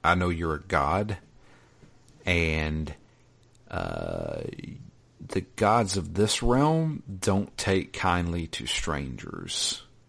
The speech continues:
Um, I, I don't know if the boy knows that this, but it seems like you guys are in some pretty bad danger right now, 'cause you basically put a target on your back by being here.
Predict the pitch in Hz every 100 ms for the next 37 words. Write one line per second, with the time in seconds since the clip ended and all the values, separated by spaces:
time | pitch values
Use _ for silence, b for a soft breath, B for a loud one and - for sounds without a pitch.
0 | _ b b b b b b b b b
1 | _ _ _ _ - 69 58 62 58 -
2 | - - 50 50 - 85 78 - 78 76
3 | - 82 95 107 127 127 139 143 135 131
4 | - 160 156 - - - 95 92 - -
5 | 104 107 104 95 - 98 92 92 92 -
6 | 90 85 90 - - 98 90 87 82 _
7 | _ _ _ - 95 90 82 80 87 82
8 | 82 80 80 76 73 58 73 69 73 -
9 | _ _ _ _ _ - 92 80 87 80
10 | 85 - 87 - 80 76 - 78 65 64
11 | - 73 71 71 64 50 50 - - -
12 | 69 67 71 - _ _ _ _ _ 104
13 | 82 67 - 60